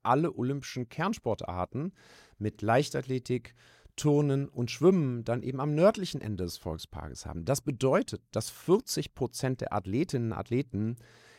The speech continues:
innerhalb von fünfzehn Minuten zu Fuß zu ihren Wettkampfstätten gehen können. Das hat's in der Geschichte von Olympischen, Paralympischen Spielen noch nie gegeben.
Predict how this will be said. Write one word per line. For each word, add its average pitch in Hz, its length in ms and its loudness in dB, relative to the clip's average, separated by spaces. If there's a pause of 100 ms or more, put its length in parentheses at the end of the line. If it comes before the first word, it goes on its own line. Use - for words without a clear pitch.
(120)
innerhalb 127 380 0
von 135 180 -4
fünfzehn 180 680 2
Minuten 151 380 -2
zu 151 220 -4
Fuß - 680 0
zu - 140 -6
ihren 139 240 2
Wettkampfstätten 120 800 -4
gehen 113 400 2
können. 95 460 -2 (380)
Das 120 300 0
hat's - 340 0
in 131 120 0
der 123 100 4
Geschichte 143 400 -4
von 113 140 -4
Olympischen, 135 280 -2
Paralympischen 131 380 0
Spielen 135 260 -2
noch 131 160 0
nie 170 240 2
gegeben. 185 560 -4